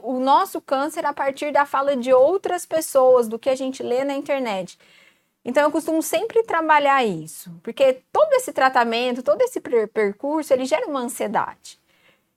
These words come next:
Então, a gente tem que ir em busca de informações, mas informações corretas. Então, eu sempre friso muito para as pacientes, "Olha, tudo que você for ler na internet, o que escutar da vizinha, ou mesmo de uma outra paciente que tá tratando aqui no hospital,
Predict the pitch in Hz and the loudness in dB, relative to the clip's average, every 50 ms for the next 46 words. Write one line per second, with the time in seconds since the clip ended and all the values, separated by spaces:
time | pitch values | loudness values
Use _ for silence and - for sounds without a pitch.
0 | _ _ - 214 214 220 233 233 - 247 247 240 240 240 240 233 - - 247 254 | _ _ -10 -8 -6 -6 -6 -2 2 4 6 6 6 6 4 2 2 0 0 0
1 | 285 269 302 - 311 277 - _ _ _ _ _ _ _ _ - 285 294 330 403 | 0 -2 -2 -4 -6 -10 -10 _ _ _ _ _ _ _ _ 4 4 6 6 2
2 | 381 - 370 311 269 254 262 262 - 254 220 208 233 226 226 - 233 220 214 208 | 0 0 0 0 2 0 0 0 0 -2 -2 -2 -4 -6 -4 -2 0 0 0 0
3 | 214 220 - 247 233 254 294 294 302 294 285 294 294 285 302 285 277 285 285 285 | -2 -4 -4 -2 -2 -2 -2 -2 -2 -4 -2 -4 -2 -2 -2 0 0 -2 -4 -4
4 | 294 285 302 - - - 330 349 339 330 269 233 214 196 - 180 170 190 214 226 | -4 -6 -6 -2 2 4 4 4 4 2 2 2 2 2 0 -4 -6 -4 -6 -8
5 | 240 233 247 247 254 254 262 262 - 277 294 294 - 311 302 - - - - 330 | -4 -2 0 0 0 0 -2 -2 -2 -4 -4 -4 -6 -8 -8 -10 -12 -10 -8 -4
6 | 294 320 349 339 - 339 320 311 302 302 294 302 - 277 285 - - 269 277 - | -2 -2 -2 -2 -4 -4 -2 -2 -4 -4 -6 -4 -4 -4 -4 -2 -2 -4 -2 -2
7 | - 240 202 196 214 - 262 269 262 233 214 202 190 - _ _ _ _ _ _ | -6 -6 -6 -6 -4 0 2 4 4 4 4 2 -2 -6 _ _ _ _ _ _
8 | _ _ _ _ _ - 320 359 392 427 392 381 - - - 320 311 311 302 294 | _ _ _ _ _ -2 0 0 2 2 0 0 0 -2 -2 -2 0 0 -2 -2
9 | 285 262 247 262 254 269 262 - 285 269 269 269 277 269 285 294 294 294 277 262 | -2 0 0 0 0 0 0 2 2 4 4 6 8 8 10 10 8 6 2 0
10 | 240 240 269 277 262 240 233 233 226 226 233 233 226 226 220 - 240 - - 285 | -2 -4 -2 -2 -2 -2 0 -2 -2 0 2 2 2 0 -2 -4 -10 -8 -6 -6
11 | 302 277 - - 311 285 - - 277 262 285 294 294 285 262 254 247 254 240 226 | -6 -6 -6 -10 -12 -10 -2 0 0 2 4 4 4 4 4 2 0 -2 -4 -6
12 | 254 233 247 269 277 269 262 262 262 254 277 302 330 - 311 294 294 277 269 269 | -4 -2 -2 0 0 0 2 2 2 4 2 2 2 0 -2 -4 -2 0 2 4
13 | 262 269 294 359 359 - 349 320 - 294 285 - - 277 254 254 269 262 - - | 4 4 4 4 2 0 -2 0 0 -2 -2 -2 -4 -6 -4 -4 -6 -8 -10 -16
14 | - - - 254 262 320 - - 330 190 196 - 277 262 254 254 247 233 - 240 | -20 -2 2 4 4 4 4 0 -2 -2 0 0 2 2 2 0 -2 -6 -6 -8
15 | 226 220 214 - - _ - 247 254 254 254 | -8 -8 -8 -10 -12 _ 2 2 2 2 2